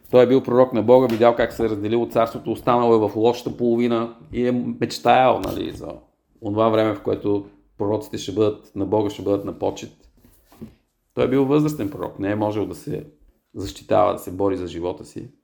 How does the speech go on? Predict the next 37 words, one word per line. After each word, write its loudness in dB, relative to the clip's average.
да -10
върши -6
велики -4
дела -6
вече. -14
Може 2
би, -8
не -12
знаем. -6
Защо 2
е 4
искал 2
да 2
го 4
прибере? 4
Защото -2
е 2
искал -4
сигурно, -2
като -4
е -2
чул, 4
че -6
това 4
е 6
Божи 2
човек, -2
е 2
искал -4
да 0
го -4
прибере, 4
да 4
го -4
нахрани, -4
да -8
му, -12